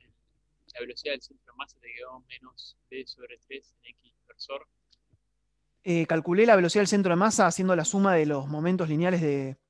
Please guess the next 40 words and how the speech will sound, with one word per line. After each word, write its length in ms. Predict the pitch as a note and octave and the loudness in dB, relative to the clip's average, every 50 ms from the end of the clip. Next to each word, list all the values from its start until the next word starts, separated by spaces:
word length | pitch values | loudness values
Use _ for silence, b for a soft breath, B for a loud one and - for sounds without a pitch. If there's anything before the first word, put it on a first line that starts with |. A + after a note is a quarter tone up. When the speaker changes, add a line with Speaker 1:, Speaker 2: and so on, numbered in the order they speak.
| B B B B B B B B B B | B B B B B B B B B B
Speaker 2:
a 40 | F3 | 0
ver, 80 | F3+ | 0
lo 60 | E3+ E3+ | 0 0
que 60 | G#3+ | 0
hice 120 | A3 B3+ | 0 0
es 40 | A3 | 0
calcular 280 | - F3+ E3 E3+ F#3+ G#3 | 0 0 0 2 4 4
el 40 | |
momento 280 | G3 F3+ F#3 G3+ G3+ F#3+ | 4 4 4 4 2 2
total 420 | E3+ D3 E3+ F3 A#3 C#4 D4+ - _ _ _ _ _ _ | 0 2 4 4 4 4 0 -6 _ _ _ _ _ _
haciendo 260 | - F3 - G3 G3+ F#3+ | -12 -6 -2 0 0 0
la 80 | F3 | 0
suma 160 | - G#3 A3 | 0 0 2
de 40 | G#3+ | 2
los 100 | F#3 F3 | 2 2
momentos 240 | E3 F3+ F#3 F#3 D#3+ | 0 0 0 0 0
lineales 280 | D#3+ D#3+ F3 F#3 F#3 F3+ | 0 0 0 0 0 0
de 80 | E3 | 0
cada 160 | - E3 E3 | 0 0 0
masa. 320 | D#3+ D#3+ D3+ - - C#3+ - _ _ _ _ _ _ _ _ _ _ _ _ _ _ _ _ _ _ _ _ _ _ _ _ _ _ _ _ _ _ _ _ _ _ _ _ _ _ _ _ _ _ b b b b b b b b b b | 0 -2 -4 -6 -10 -12 -16 _ _ _ _ _ _ _ _ _ _ _ _ _ _ _ _ _ _ _ _ _ _ _ _ _ _ _ _ _ _ _ _ _ _ _ _ _ _ _ _ _ _ b b b b b b b b b b
Y 80 | - F#3+ | -4 -2
después 240 | G3 F3+ - A#3+ - | -2 0 0 2 2
calculé, 680 | B3+ A3 - G#3 G3+ G#3 G#3+ G#3 G3+ G#3 - _ _ _ _ _ | 2 2 2 2 2 4 4 4 2 0 -6 _ _ _ _ _
eh, 240 | - F3 E3 D#3+ E3 | -4 -2 -2 0 0
el 80 | E3 | 0
momento 960 | D#3+ E3 D#3+ F#3 G3+ G#3 G#3 F#3+ G3+ F#3+ F3+ F3 F3 E3+ E3+ E3+ D#3+ D#3+ - _ _ _ _ _ _ _ _ _ _ _ _ _ _ _ _ _ _ _ | 0 0 2 2 2 2 2 2 2 2 4 4 4 2 0 -2 -4 -6 -10 _ _ _ _ _ _ _ _ _ _ _ _ _ _ _ _ _ _ _
lineal 580 | - D#3+ E3+ F#3 A3 A#3+ G3+ F3 F3 F#3+ G3+ _ _ - | -6 -2 0 2 4 6 4 4 2 0 -4 _ _ -16
total 480 | D#3 D3 D3+ A#3 A3 G3 G3+ A3 - _ _ _ _ _ _ _ _ _ _ _ _ _ _ _ _ _ _ _ _ _ _ _ _ | -6 2 4 6 6 6 4 0 -8 _ _ _ _ _ _ _ _ _ _ _ _ _ _ _ _ _ _ _ _ _ _ _ _
como 480 | - A#3+ B3 A#3+ A3 G#3+ A3 B3 C#4+ - - | 2 4 6 6 6 6 4 4 2 -2 -2
la 140 | F3+ E3 D#3+ | -2 0 2
masa 240 | F3 G3 G3+ G#3+ F#3+ | 2 2 2 2 0
total 440 | A3 A#3 D4 - A3 A#3 C#4+ - _ _ | 2 6 6 6 6 6 2 -6 _ _
por 160 | - A3 A#3 | 0 2 4
la, 120 | C4+ A#3+ F#3+ | 6 6 6
la 200 | F3 E3 D#3+ D#3 | 4 2 0 0
velocidad 280 | D#3+ D#3+ D#3+ - G3+ | 0 0 0 0 0
del 60 | F#3 | 0
centro 200 | - G3 F3+ E3+ | 0 -2 -2 0
de 60 | F3+ F#3 | 2 2
masa. 300 | F3 D#3+ - - C3 | 2 0 -2 -6 -10